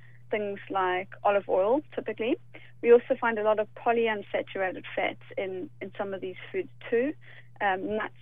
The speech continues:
as an example, um, other sorts of oils as an example. And then we've got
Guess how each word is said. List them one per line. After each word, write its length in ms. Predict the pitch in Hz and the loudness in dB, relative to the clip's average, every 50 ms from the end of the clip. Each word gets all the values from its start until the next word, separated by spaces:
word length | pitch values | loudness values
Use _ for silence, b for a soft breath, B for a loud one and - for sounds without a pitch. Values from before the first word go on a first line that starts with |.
| - - - | -4 0 0
as 80 | 220 202 | 0 0
an 120 | 214 214 214 | -4 -6 -6
example, 880 | 202 190 - - 208 208 208 214 214 - 220 214 214 208 208 214 214 - b b b b b - | -6 -6 -6 -4 -2 -2 -2 -4 -6 -10 -10 -8 -6 -6 -6 -6 -8 -10 b b b b b -8
um, 160 | 202 196 190 | -6 -4 -2
other 220 | - 214 208 214 - - | -2 0 -2 -2 -4 -4
sorts 160 | 214 - - - | -6 -6 -6 -10
of 60 | - - - | -16 -6 -2
oils 420 | 214 208 202 202 202 202 202 208 202 | 0 0 2 2 0 0 -2 -2 -4
as 80 | - - - | -6 -8 -6
an 80 | 208 196 | -8 -10
example. 720 | 196 190 - - 208 202 208 214 - 226 220 226 233 247 - - - - - - - - - - - - - - - - - - - | -10 -10 -6 -4 -4 -2 -4 -2 -2 -2 0 0 0 -2 -6 -8 -18 -20 -20 -20 -20 -20 -20 -20 -20 -20 -20 -20 -20 -18 -16 -2 -2
And 140 | 226 220 | 2 4
then 100 | 233 247 247 | 4 4 4
we've 120 | 254 240 | 4 4
got 140 | - - - | 4 2 2